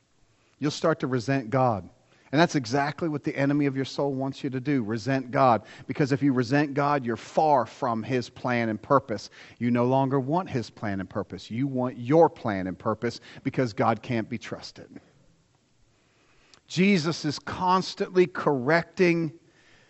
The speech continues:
self-seeking expectations. Constantly. The second thing that these disciples learned is God,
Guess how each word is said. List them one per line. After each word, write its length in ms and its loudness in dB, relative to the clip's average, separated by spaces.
self-seeking 1200 0
expectations. 1300 -6
Constantly. 1000 -6
The 80 -4
second 460 2
thing 220 2
that 140 0
these 200 0
disciples 600 0
learned 240 2
is 100 -2
God, 360 4